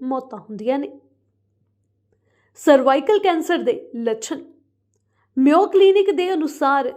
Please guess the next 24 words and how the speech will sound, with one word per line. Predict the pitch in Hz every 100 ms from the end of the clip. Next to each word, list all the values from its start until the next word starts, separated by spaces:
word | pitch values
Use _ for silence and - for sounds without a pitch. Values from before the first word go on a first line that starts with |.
| -
ਜਦੋਂ | 220 277 294
ਇਹ | 330 349
ਕੈਂਸਰ | 330 247 247 240
ਸ਼ੁਰੂ | - 269 269
ਹੁੰਦਾ | 269 240 220
ਹੈ | -
ਕੋਈ | - 247
ਲੱਛਣ | 220 220 - 220
ਦਿਖਾਈ | 202 233 226 208 -
ਨਹੀਂ | 269 247 220
ਦਿੰਦੇ। | 190 -
ਹਾਲਾਂਕਿ | 302 285 302 359 392
ਜਿਵੇਂ | - 285 339
ਕਿ | 359 277 302 - _ -
ਇਹ | 277 302 330
ਅੱਗੇ | 220 190
ਵੱਧਦਾ | 240 220 233 277
ਹੈ, | 220 - -
ਉਦੋਂ | 233 240
ਇਸ | 226
ਦੇ | 226
ਲੱਛਣ | 208 220 - 330 320
ਦਿਖਦੇ | 294 294 277
ਨੇ। | 285 -